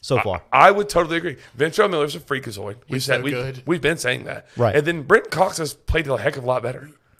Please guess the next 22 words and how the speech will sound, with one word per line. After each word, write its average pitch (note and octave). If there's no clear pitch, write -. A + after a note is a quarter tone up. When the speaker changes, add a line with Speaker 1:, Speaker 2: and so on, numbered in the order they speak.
Speaker 1:
We E3
talked G3
about D3
that, B2+
um, B2
last B2
night. B2+
Speaker 2:
Yes. A#2+
Speaker 1:
And C3+
I, C3
I C3+
said C#3
that A#2+
exact C3
same B2
quote B2+
almost. G2+
Um, A2+
he, C#3
he's A#2+
actually C3
been A2+